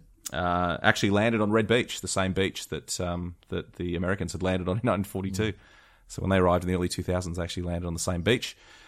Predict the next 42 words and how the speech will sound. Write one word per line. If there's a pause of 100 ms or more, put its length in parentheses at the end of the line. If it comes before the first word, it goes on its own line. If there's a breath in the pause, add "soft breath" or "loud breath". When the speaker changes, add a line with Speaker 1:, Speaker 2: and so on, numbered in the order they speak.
(180 loud breath)
Speaker 1:
Um, (500)
uh,
but
this
memorial,
the
Japanese
memorial
on
Hill
thirty-five,
fell
into
disrepair
during
the,
during
the
tensions. (440 loud breath)
Um,
and
the
first
time
I
visited
in
two
thousand
ten,
even
though
that
was
long
after
the, (260)
the,
the
tensions
had
subsided,